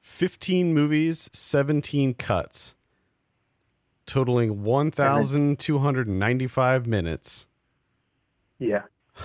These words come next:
Speaker 2: And then they got
Speaker 1: <laughs>
Speaker 2: artists to do each, you know, each title.
Speaker 1: Mm-hmm.
Speaker 2: You have a, you have its own little cover there done by an artist. I mean, it's ridiculous.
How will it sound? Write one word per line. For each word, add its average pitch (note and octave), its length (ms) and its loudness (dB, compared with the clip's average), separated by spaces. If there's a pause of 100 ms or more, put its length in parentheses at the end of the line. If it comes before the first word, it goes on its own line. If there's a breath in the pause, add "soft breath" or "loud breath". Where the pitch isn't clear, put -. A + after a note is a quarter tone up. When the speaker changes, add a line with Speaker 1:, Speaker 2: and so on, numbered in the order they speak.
(100)
Speaker 2:
And C3 120 2
then A#2+ 140 2
they A2+ 120 0
got G#2 280 -2
Speaker 1:
<laughs> - 60 -8
Speaker 2:
artists A#2+ 480 0
to B2 80 2
do A2+ 340 2
each, B2 320 0 (920)
you C3+ 140 -2
know, G2+ 340 -2 (260)
each C3+ 200 -2 (200)
title. B2+ 500 0
Speaker 1:
Mm-hmm. A2+ 280 0 (760)
Speaker 2:
You A#2 100 -4
have A#2 240 -2
a, A#2+ 120 0
you A2+ 240 -2
have A2 200 0
its G2+ 160 -2
own A2+ 260 0
little G#2+ 340 0 (840)
cover B2 280 0
there B2 200 2
done A#2+ 240 -2
by A2+ 160 -2
an G#2 80 -2
artist. B2 400 0 (1000)
I A2+ 120 -6
mean, G2+ 340 -4 (920)
it's A#2+ 200 -8 (240)
ridiculous. G2 600 -6